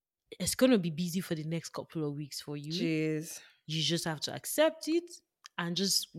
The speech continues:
Speaker 1: go with the flow. There's no point in being grumpy about it. There's,
Speaker 2: Mm.
Speaker 1: because there's really nothing that I can do about it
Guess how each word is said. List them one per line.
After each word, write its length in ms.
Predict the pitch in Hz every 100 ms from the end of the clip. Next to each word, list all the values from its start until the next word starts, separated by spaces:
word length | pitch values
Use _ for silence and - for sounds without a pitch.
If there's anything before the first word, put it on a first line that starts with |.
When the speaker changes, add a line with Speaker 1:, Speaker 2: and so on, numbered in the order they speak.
| 170
Speaker 1:
go 160 | 185 180
with 160 | 170
the 80 | 151
flow. 360 | - 165 156 156
There's 260 | 165 190 185
no 140 | 240
point 340 | 220 208 196 175
in 260 | 165 160
being 240 | 151 175 170
grumpy 540 | 160 156 156 151 156
about 360 | 147 143 143 180
it. 80 | 190
There's, 120 | 180
Speaker 2:
Mm. 140 | 165 170
Speaker 1:
because 180 | 190
there's 220 | 175 160 170
really 420 | 170 165 220 226
nothing 460 | 196 170 175 202 240 - - _ _ _ -
that 120 | 165
I 60 |
can 220 | 160 170 170
do 140 | 180
about 320 | 156 151 156
it 120 | 151